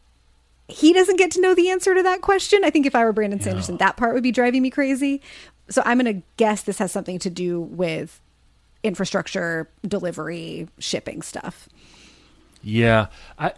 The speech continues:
Speaker 2: I hadn't thought too much about the logistics of getting the books to him, from the printer to him, and then back in the boxes. So you're paying shipping
Speaker 1: Mm-hmm.
Speaker 2: twice, right?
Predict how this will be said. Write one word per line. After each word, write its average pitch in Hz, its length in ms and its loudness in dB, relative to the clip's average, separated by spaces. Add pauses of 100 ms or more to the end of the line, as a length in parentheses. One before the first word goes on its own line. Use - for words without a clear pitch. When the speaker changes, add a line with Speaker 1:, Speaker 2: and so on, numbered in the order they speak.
(200)
Speaker 2:
I 139 160 2
hadn't 160 380 -2
thought - 340 -2
too 135 200 -4
much 123 260 -4
about 107 500 -4 (1400)
the 117 200 -10
logistics 113 680 -6
of 104 220 -6
getting 120 280 0
the 113 80 -2
books 110 300 -4
to 117 100 -6
him, 110 360 -2
from 127 240 0
the 156 80 -2
printer 151 340 0
to 135 220 -4
him, 131 260 0
and 131 80 -4
then 113 140 0
back 117 200 2
in 139 80 -2
the 117 60 -2
boxes. - 640 -6 (200)
So - 120 -4
you're 123 80 2
paying 156 200 2
shipping 131 260 -2
Speaker 1:
Mm-hmm. 92 100 -10
Speaker 2:
twice, - 360 -12 (440)
right? 92 180 -10